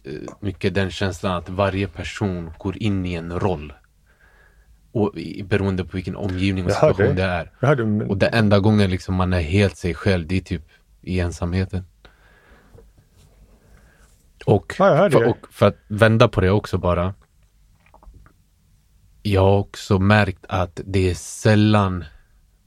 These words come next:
Speaker 1: familjemedlemmar ser ens riktiga jag.
Speaker 2: Mm.
Speaker 1: För att alla människor ser dig utifrån deras egna filter av dig.
Speaker 2: Ja, ja, ja, ja, ja.
Speaker 1: Så jag har en bild av Matthew.
Speaker 2: Ja.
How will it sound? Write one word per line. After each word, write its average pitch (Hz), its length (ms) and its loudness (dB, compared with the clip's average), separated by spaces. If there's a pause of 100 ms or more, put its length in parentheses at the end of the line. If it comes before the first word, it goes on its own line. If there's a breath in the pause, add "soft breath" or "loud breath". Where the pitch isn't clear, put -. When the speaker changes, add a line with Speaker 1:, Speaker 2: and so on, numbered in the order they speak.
(160)
Speaker 1:
familjemedlemmar 95 1400 0
ser 104 380 0
ens 87 300 -8
riktiga 87 440 -6
jag. 90 360 -4 (500)
Speaker 2:
Mm. 101 240 0 (600)
Speaker 1:
För 95 460 0
att 85 380 -8 (120)
alla 98 380 2
människor 92 680 -4 (420)
ser 101 360 0
dig 87 200 -2
utifrån 90 680 -6
deras 87 300 -4
egna 87 300 -4
filter 90 920 -4
av 90 340 2
dig. 82 300 -6 (160)
Speaker 2:
Ja, 107 180 0
ja, 110 120 -2
ja, 113 100 -2 (220)
ja, - 0 -
ja. 101 260 -10
Speaker 1:
Så 98 120 0 (180)
jag 95 140 2
har 98 200 4
en 92 360 0
bild 101 320 2
av 85 180 -2
Matthew. 92 600 -2 (200)
Speaker 2:
Ja. 95 260 -2